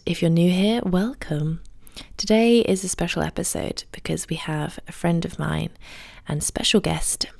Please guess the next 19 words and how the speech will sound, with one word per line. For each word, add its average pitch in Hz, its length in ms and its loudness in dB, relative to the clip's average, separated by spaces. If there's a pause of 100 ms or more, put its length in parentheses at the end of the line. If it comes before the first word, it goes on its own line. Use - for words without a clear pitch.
(340)
Alex 170 440 2
McMaster. - 580 -4 (260)
You 170 160 -4
may 196 180 4
know 180 160 4
her 151 380 0 (1000)
as 175 120 2
Ballerina 165 480 4
Bites - 540 0
on 175 80 2
Instagram. 233 580 -2 (760)
It's - 120 -4
a 220 60 4
special - 420 2
episode 175 540 2
because 170 720 2 (720)
Alex - 640 2 (160)
has 170 340 2
decided, 165 800 2